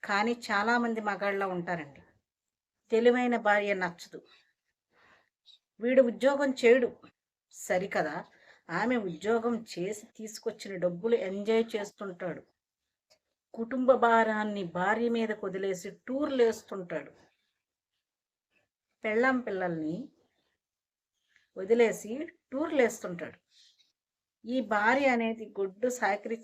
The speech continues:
చేసి ఆఫీస్ వర్క్ చేసుకొని, కూలి పని చేసే ఎవడైతే కూలి పని, ఆఫీసుల్లో జాబులు చేసే వాళ్ళైతే ఆఫీసుల్లో జాబులు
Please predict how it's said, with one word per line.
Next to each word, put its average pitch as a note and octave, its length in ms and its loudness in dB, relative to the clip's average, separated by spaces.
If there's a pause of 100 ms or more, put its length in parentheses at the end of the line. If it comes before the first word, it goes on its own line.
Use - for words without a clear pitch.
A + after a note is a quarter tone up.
చేసి E3+ 320 -8
ఆఫీస్ E3+ 460 -10
వర్క్ F3 360 -10
చేసుకొని, D#3 520 -12 (140)
కూలి B3 200 -8
పని A#3 280 -2
చేసే G3+ 240 -4
ఎవడైతే E3+ 360 -2
కూలి F#3 280 -12
పని, B3 280 -6 (440)
ఆఫీసుల్లో A3+ 600 -4
జాబులు F#3 440 -6
చేసే F3+ 220 -8
వాళ్ళైతే E3+ 380 -6
ఆఫీసుల్లో G3+ 560 -8
జాబులు F3+ 380 -8